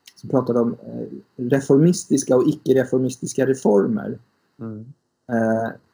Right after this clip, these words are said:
Speaker 1: som att man ska sätta... Att reformistiska reformer, det handlar om att man utformar reformer som så här,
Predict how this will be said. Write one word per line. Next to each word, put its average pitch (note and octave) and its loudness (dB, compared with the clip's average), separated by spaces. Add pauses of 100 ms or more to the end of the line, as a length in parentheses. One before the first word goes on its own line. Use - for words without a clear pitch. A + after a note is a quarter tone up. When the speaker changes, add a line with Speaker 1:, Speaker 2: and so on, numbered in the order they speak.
Speaker 1:
som B2 -2
att A#2+ -4 (200)
man B2 0
ska B2 0
sätta... C3 0 (960)
Att C3 -4 (120)
reformistiska D#3 4
reformer, G#2 -2
det C3+ 0
handlar C3 2
om A2+ 0
att A2+ -6 (160)
man B2+ -4
utformar D3 2
reformer A#2+ -2
som A2+ -6
så A2+ -2
här, G2+ -2